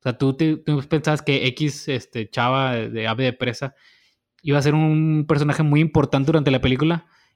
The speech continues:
y resulta que no. Y luego parece uno que no es importante y parece que sí, y es como que,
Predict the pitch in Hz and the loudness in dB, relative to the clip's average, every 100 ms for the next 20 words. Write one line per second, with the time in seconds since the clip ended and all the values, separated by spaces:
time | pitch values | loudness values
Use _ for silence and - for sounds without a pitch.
0 | _ 127 113 113 135 139 196 202 - _ | _ -6 -4 -2 -2 0 0 -2 -10 _
1 | _ _ - 120 120 120 127 139 131 151 | _ _ -6 -2 0 0 0 0 0 -2
2 | 151 147 131 127 127 135 156 156 175 180 | -2 -2 0 -2 -2 -2 0 0 0 0
3 | 170 147 131 151 147 190 202 147 139 143 | -2 0 -2 -2 -2 0 0 -2 -2 -6
4 | 127 123 | -6 -12